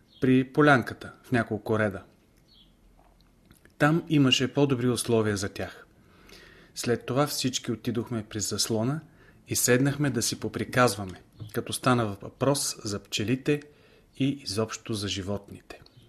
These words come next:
Животните са предметно учение за човека и без тях той не може да прогресира.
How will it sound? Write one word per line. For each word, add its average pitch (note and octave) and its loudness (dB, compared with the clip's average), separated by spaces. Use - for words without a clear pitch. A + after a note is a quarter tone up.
Животните A#2+ 6
са - -2
предметно A#2 2
учение A2 0
за F#2+ -6
човека A#2 -2
и - -10
без A2 -2
тях A#2 -2
той A2+ 0
не A2+ 2
може G#2+ 0
да G#2+ -6
прогресира. G2 -2